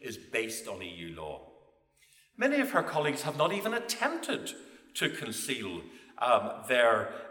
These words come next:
um, enthusiasm to escape the reach of all of these protections. Jacob Rees-Mogg, who many of you will know because he spends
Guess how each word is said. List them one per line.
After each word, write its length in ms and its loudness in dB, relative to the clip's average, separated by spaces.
um, 440 4
enthusiasm 800 -2
to 140 -8
escape 400 -6
the 80 -8
reach 360 -4
of 80 -8
all 160 -2
of 100 -6
these 180 -10
protections. 720 -10
Jacob 440 0
Rees-Mogg, 680 2
who 160 -2
many 260 0
of 100 -4
you 120 -4
will 120 0
know 220 2
because 320 -4
he 80 -10
spends 340 -6